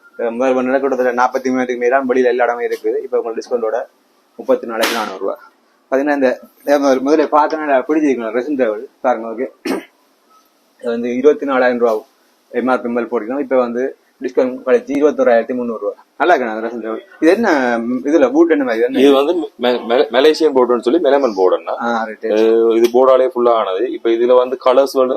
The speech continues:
Speaker 2: ட்ரெஸ்ஸிங் டேபிள்ல கலர்ஸ் டிஃபரண்ட் சைடு கலர்ஸ் இருக்குங்க.
Speaker 1: ரைட், ரைட். ஆ. இதுல இது மாதிரி சேம் இதுதானே?
Speaker 2: ஓ, சேம்
Speaker 1: சேம்
Speaker 2: போர்டு தான்.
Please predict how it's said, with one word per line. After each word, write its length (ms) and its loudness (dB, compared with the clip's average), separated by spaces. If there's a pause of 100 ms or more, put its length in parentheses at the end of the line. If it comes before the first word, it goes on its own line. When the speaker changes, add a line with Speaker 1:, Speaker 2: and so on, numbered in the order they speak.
Speaker 2:
ட்ரெஸ்ஸிங் 360 -4
டேபிள்ல 280 0
கலர்ஸ் 280 4
டிஃபரண்ட் 340 -4 (300)
சைடு 200 -2
கலர்ஸ் 280 0
இருக்குங்க. 400 -4 (180)
Speaker 1:
ரைட், 240 -8
ரைட். 240 -16
ஆ. 80 -14 (760)
இதுல 120 -6 (2250)
இது 180 6
மாதிரி 200 2
சேம் 220 2 (400)
இதுதானே? 340 2 (100)
Speaker 2:
ஓ, 60 4
சேம் 80 2
Speaker 1:
சேம் 280 0
Speaker 2:
போர்டு 180 0
தான். 220 -2